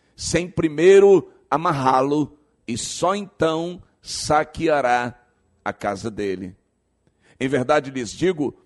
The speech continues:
que tudo será perdoado aos filhos dos homens, os pecados e as blasfêmias que proferirem, mas aquele que blasfemar contra o Espírito Santo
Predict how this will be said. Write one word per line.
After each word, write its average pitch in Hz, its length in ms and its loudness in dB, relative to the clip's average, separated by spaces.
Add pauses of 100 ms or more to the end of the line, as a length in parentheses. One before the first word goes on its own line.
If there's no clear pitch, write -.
(280)
que 160 100 0
tudo 277 480 -2
será 147 380 -2
perdoado 151 840 -2
aos 147 240 -4
filhos 135 320 -8
dos 139 220 -10
homens, 113 680 -8 (480)
os - 160 -12
pecados 180 960 -2 (340)
e 117 120 0
as 135 200 -2
blasfêmias 156 1200 -6
que - 120 -14
proferirem, 113 880 -8 (500)
mas 107 380 -8
aquele 185 800 -2 (340)
que 113 100 -6
blasfemar 113 1040 -6 (360)
contra 170 500 2
o 151 80 -6
Espírito 151 720 -6
Santo 107 640 -12